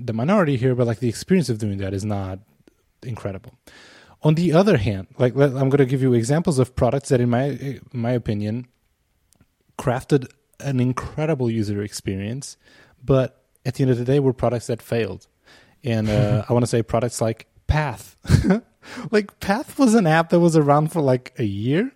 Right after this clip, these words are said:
I don't know. Like, it was not, it was never successful. It was very indie, whatever, but still to this day, people keep talking about Path and how incredible it was. Uh, I can add more. Uh, b-, uh, products like, uh, Ardio.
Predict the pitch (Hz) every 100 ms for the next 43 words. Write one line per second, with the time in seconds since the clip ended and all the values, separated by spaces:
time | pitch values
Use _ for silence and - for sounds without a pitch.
0 | - 285 294 269 196 120 151 170 233 233
1 | 220 170 185 180 - 160 170 147 147 151
2 | 220 220 127 - - - 107 110 - -
3 | - 156 151 131 175 202 151 156 139 135
4 | 127 110 101 110 110 117 - - 151 170
5 | 135 113 104 - 147 104 - 104 - 101
6 | - 101 _ _ _ _ _ - 110 -
7 | 107 101 95 - 113 104 95 - 107 104
8 | 110 110 - 147 202 147 120 104 92 107
9 | - _ - - - - - 120 123 160
10 | 170 165 214 110 104 123 117 117 117 127
11 | 131 120 110 104 113 127 - 135 143 -
12 | 143 139 - 151 143 143 165 165 117 92
13 | 98